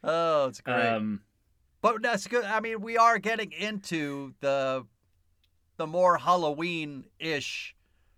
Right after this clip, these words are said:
Speaker 1: part of this movie.
Speaker 2: We are, and I think we've s-, well, we've semi-neglected to talk about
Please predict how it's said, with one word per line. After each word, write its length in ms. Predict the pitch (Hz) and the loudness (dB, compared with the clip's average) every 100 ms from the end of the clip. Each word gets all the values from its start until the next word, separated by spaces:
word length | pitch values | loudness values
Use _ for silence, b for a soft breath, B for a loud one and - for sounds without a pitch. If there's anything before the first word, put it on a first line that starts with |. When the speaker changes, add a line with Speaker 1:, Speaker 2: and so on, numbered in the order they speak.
| _ _ _ _ - | _ _ _ _ -4
Speaker 1:
part 320 | 160 143 123 | 0 0 0
of 100 | 107 | -8
this 180 | 113 135 | -10 -8
movie. 420 | 143 104 92 - _ _ _ _ _ _ _ _ b b b b b | -8 -8 -12 -18 _ _ _ _ _ _ _ _ b b b b b
Speaker 2:
We 200 | 160 196 | 2 6
are, 420 | 220 240 156 120 131 | 6 8 6 6 4
and 160 | 151 | 2
I 60 | 156 | 2
think 280 | 202 196 - 160 | 2 0 -2 -2
we've 300 | 185 - - - | 0 -2 -8 -14
s-, 240 | - - - 143 | -12 -12 -16 -6
well, 320 | 139 110 110 | -2 -2 -2
we've 180 | 143 - | -4 -4
semi-neglected 1040 | - 190 196 180 139 135 123 127 120 113 | 4 6 6 4 2 2 0 -2 -8 -8
to 80 | 117 | -8
talk 320 | - 120 - | -4 -6 -6
about 520 | 110 107 104 98 101 | -4 -2 0 -2 -6